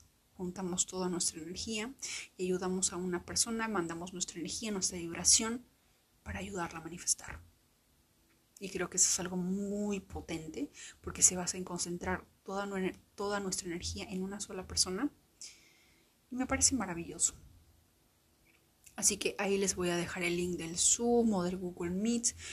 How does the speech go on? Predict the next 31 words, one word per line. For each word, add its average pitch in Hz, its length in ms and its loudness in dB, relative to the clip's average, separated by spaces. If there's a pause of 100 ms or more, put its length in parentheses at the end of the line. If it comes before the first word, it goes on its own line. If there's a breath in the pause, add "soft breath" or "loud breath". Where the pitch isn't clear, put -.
(280 loud breath)
Si 180 320 2
alguien 180 360 2
puede 165 240 -6
ayudarme 165 500 -2
con 170 220 -4
una, 160 560 2 (1300 loud breath)
con 196 160 -2
una 185 180 6
aplicación 180 600 4
que 170 120 -6
nos 165 200 -2
dure 165 400 0
por - 300 -8
lo 160 80 -6
menos 160 480 2
una 160 320 -2
hora, 175 220 -4
porque - 200 -8
el 175 60 -4
Zoom 180 160 -6
creo - 180 -16
que - 80 -14
me 170 140 -6
dura 170 200 -8
cuarenta 190 360 -12
minutos. 170 520 -6 (360 loud breath)
Y 185 40 -4
en 180 60 -4
cuarenta 170 320 -2
minutos, 175 320 -4
que - 140 -18